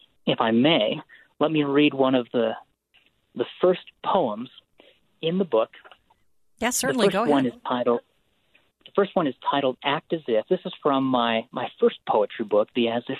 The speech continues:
Speaker 1: Principle, Motivational Poetry. My second poetry book is Poetry That Motivates, but they both contain inspirational, motivational poems. The second poem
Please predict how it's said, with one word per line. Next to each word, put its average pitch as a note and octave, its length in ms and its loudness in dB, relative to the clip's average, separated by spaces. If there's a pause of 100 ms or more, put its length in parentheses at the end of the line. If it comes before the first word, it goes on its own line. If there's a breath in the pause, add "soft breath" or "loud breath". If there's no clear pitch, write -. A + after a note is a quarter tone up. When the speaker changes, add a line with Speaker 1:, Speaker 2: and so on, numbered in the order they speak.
Speaker 1:
Principle, A#2 500 0
Motivational A#2+ 640 2
Poetry. G#2+ 540 0 (420 loud breath)
My A2+ 260 4
second - 260 0 (240)
poetry A2+ 300 -2
book A2 260 2
is G#2 120 -4 (100)
Poetry C3 340 -4
That G#2+ 100 -8
Motivates, B2 520 -4
but B2 160 0
they B2 180 -4 (220)
both F#3 220 4 (140)
contain G#2+ 480 -6 (220)
inspirational, A2 920 0
motivational G#2+ 640 0
poems. B2+ 380 -2 (840 loud breath)
The B3+ 160 0 (120)
second A#3 260 2 (120)
poem C#3 460 0